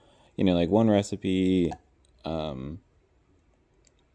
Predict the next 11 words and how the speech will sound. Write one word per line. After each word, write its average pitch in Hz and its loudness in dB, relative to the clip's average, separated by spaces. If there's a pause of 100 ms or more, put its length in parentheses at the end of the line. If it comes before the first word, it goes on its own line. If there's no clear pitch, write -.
(440)
included 95 2
a 90 2
variety 85 2
of 80 0
other 82 0
vegetables, 78 -2
and 87 -2
I 87 0
was 87 0
like, 87 2
"Well, 82 0